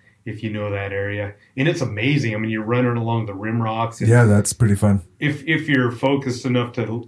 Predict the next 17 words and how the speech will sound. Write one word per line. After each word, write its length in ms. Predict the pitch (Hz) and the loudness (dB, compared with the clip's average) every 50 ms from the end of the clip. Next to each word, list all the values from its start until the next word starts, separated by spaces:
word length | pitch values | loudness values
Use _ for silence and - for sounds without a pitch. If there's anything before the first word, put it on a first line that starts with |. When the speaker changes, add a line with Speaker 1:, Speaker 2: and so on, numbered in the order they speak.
| - - | -12 -12
Speaker 1:
you 180 | 135 135 113 110 | -8 -8 -6 -4
know, 160 | 113 113 107 110 | -4 -6 -6 -8
to, 260 | - 113 104 101 98 | -6 -6 -6 -6 -6
to 120 | - - 113 | -8 -8 -6
look 280 | 110 113 120 113 113 | -4 -2 -2 -2 -2
down 240 | - 117 110 110 104 | -4 -4 -4 -4 -6
and, 200 | 101 101 95 98 - - | -8 -10 -12 -14 -14 -14
and 240 | 113 107 104 98 | -12 -12 -12 -14
check 280 | - - 127 127 123 - | -4 -2 -2 -2 -2 -6
out 100 | 120 113 | -8 -8
the 80 | 113 101 | -8 -12
views, 320 | 101 104 107 110 117 113 | -12 -10 -6 -4 -4 -4
the 80 | - - | -6 -6
views 260 | 117 117 117 110 113 | -4 -2 -2 -2 0
are 200 | 117 120 117 104 | 0 -2 -2 -2
amazing. 460 | 107 113 127 131 123 110 113 113 110 | -2 -2 0 0 0 0 -2 -4 -4
But 180 | 107 104 107 | -6 -6 -8